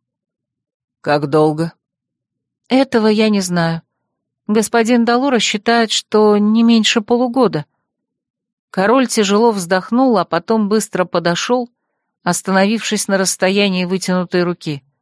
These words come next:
«Почему вы не сказали?» тихо спросил он, заставив меня опустить взгляд еще ниже. «Вы заставили меня беспокоиться».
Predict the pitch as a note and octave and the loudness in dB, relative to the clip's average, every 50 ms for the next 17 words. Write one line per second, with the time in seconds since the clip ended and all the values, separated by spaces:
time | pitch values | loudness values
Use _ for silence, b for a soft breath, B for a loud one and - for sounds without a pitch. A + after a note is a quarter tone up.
0 | _ _ _ _ _ _ _ _ _ _ _ _ _ _ _ _ _ _ - C#3 | _ _ _ _ _ _ _ _ _ _ _ _ _ _ _ _ _ _ -12 -8
1 | - - - D#3+ D3+ D#3+ E3 E3 D#3+ D3+ D3 D3+ D3+ D3+ D3+ D3 - - - D#3 | -8 -6 -4 -2 -2 0 0 0 0 0 0 0 -2 -2 -2 -4 -6 -6 -4 -4
2 | D3+ D3 D3 D#3 D#3 C#3+ C3+ C3 C3 - _ _ _ _ _ _ _ _ _ _ | -4 -2 0 0 -2 -2 -2 -6 -12 -18 _ _ _ _ _ _ _ _ _ _
3 | _ _ _ _ _ _ _ - - - A#3+ - - G#3+ G3 - - G#3 G#3+ G3+ | _ _ _ _ _ _ _ -4 -2 -2 0 0 0 -2 -4 -2 -2 -2 -2 0
4 | - - A3 G3+ - - A#3+ B3 A#3 F#3+ F3 F3+ F#3 - - A3+ G#3+ G#3 G3+ - | 0 0 0 0 0 0 2 2 2 2 0 0 0 0 -2 0 0 0 -2 -2
5 | - G3 G3 G3+ G#3 G3+ F#3+ - G3+ F#3+ - - A#3 G#3+ F#3+ - F3 E3+ E3+ F#3 | -4 -4 -2 0 0 -2 -2 -2 -6 -6 -4 -4 -6 -6 -6 -8 -10 -4 0 0
6 | G3 G#3 G#3+ G#3 G3 F#3 G3 F3+ - - F#3+ F#3+ F#3 F3 D#3 C#3+ C3+ C3+ B2+ - | 2 2 0 -2 -2 -6 -6 -4 -2 -2 -2 -2 -2 -4 -6 -6 -8 -10 -12 -14
7 | _ _ _ _ _ _ _ _ _ _ _ _ _ _ _ _ _ _ _ C#3+ | _ _ _ _ _ _ _ _ _ _ _ _ _ _ _ _ _ _ _ -12
8 | C#3 C#3 C#3 D3 D#3 E3 E3 D#3+ D#3+ D3 C#3 D#3 D3+ D3 - - - - E3 D#3+ | -10 -4 0 2 2 4 2 2 0 0 0 -2 -2 0 -2 -4 -2 -2 0 0
9 | D#3+ D3 D#3 D3+ D3+ D3+ D3+ D3+ D3 D3 D3 D3 D3 D3 D3 D3 C#3+ C3+ - _ | 0 0 0 0 0 0 -2 -2 -2 -2 -2 -2 -2 -2 -2 -2 -4 -6 -10 _
10 | _ _ _ _ _ _ - C#3 C3+ C#3+ D3 C#3 - - D3 C#3 - E3 F3+ F3+ | _ _ _ _ _ _ -10 -8 -4 -4 -4 -4 -4 -4 -6 -6 -2 -2 0 0
11 | D#3 B2+ B2 - - - - - - | 0 -2 -4 -6 -6 -6 -6 -8 -12